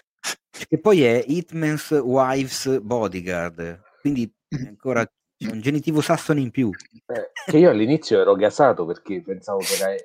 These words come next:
Speaker 3: Hitman, eh, quello del videogioco.
Speaker 2: Ma <laughs> cosa, ma, ma, vabbè,
Speaker 3: E invece no.
Speaker 2: smettiamo.
Speaker 1: No.
Speaker 2: Vabbè,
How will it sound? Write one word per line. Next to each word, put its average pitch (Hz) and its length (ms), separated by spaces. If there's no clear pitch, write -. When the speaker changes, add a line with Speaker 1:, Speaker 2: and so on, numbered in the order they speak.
Speaker 3:
Hitman, 107 600
eh, 95 240
quello 101 200
del 92 160
videogioco. 90 800
Speaker 2:
Ma 107 220
<laughs> - 1120
cosa, - 420
ma, - 160
ma, 143 180
vabbè, 101 280
Speaker 3:
E 107 80
invece 110 380
no. - 20
Speaker 2:
smettiamo. - 480
Speaker 1:
No. 110 100
Speaker 2:
Vabbè, 107 140